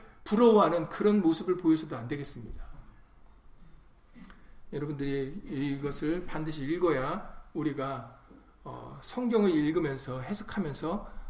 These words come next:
범하는 그런 오류를 우리 또한 범하지 않게 됨을 여러분들이 반드시 기억을 하셔야 되겠습니다. 자, 그런 관점에서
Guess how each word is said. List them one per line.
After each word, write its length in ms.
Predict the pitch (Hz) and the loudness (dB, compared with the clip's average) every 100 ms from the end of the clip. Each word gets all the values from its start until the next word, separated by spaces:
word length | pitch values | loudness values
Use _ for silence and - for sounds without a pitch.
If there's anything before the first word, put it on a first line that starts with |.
| - | -8
범하는 460 | - 151 151 147 165 | -2 0 0 -2 -4
그런 280 | - 139 127 | -6 -6 -4
오류를 560 | 143 147 139 190 208 139 | -2 -2 2 0 0 -6
우리 260 | 135 165 | -2 -2
또한 320 | 165 147 185 202 - | -2 -2 -2 -4 -10
범하지 360 | - 143 143 143 | -8 -6 -6 -6
않게 320 | 123 143 151 | -8 -8 -6
됨을 360 | 139 123 156 151 | -6 -6 -6 -6
여러분들이 420 | 127 123 123 120 | -8 -8 -8 -10
반드시 380 | - 131 - - | -10 -14 -14 -14
기억을 340 | - 127 139 | -10 -10 -10
하셔야 240 | 147 - | -10 -8
되겠습니다. 500 | - 127 - 143 - - - - - | -8 -10 -10 -12 -10 -8 -8 -12 -8
자, 140 | - 165 | -4 2
그런 260 | 180 196 | 6 6
관점에서 840 | 185 156 180 160 135 151 175 208 | 6 2 2 0 0 0 0 -2